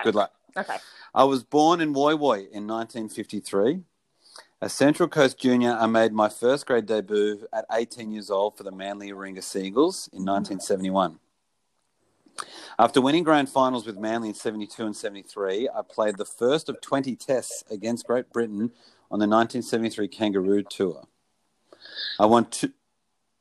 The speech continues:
Speaker 1: I won two more grand finals and retired at the end of nineteen eighty-three with the then premiership record of two hundred thirty-seven games for Manly.
Speaker 2: Oh, definitely not
Speaker 1: Okay.
Speaker 2: Cliffy.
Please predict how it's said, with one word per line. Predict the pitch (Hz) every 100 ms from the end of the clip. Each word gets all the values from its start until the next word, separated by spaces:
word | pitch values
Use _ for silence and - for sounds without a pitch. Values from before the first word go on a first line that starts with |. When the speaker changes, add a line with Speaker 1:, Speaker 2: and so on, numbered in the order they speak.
| -
Speaker 1:
I | 117
won | 120
two | - 151
more | 156 139
grand | 135 127
finals | - 120 120 117 - -
and | 110
retired | 107 - 117 110 113 110 - _
at | 107 104 104 - - - _ -
the | 104 101 101 98 -
end | 117 120 123 131
of | 110 107
nineteen | 110 117 117
eighty-three | 107 104 - 104 104
with | 101 95 - - _
the | 107
then | 98 117 147
premiership | 135 135 123 - 113
record | 113 113 110 104 110 _ - _ -
of | 107 104 - -
two | 139
hundred | 127 123 117
thirty-seven | 120 110 107 117 104
games | 101 101 101 -
for | 104
Manly. | 95 95 110 170 175 _ _ -
Speaker 2:
Oh, | 185 190 220 185 156 156 - _ -
definitely | 247 269 254
not | 185
Speaker 1:
Okay. | 139
Speaker 2:
Cliffy. | - 196 180 135 98 226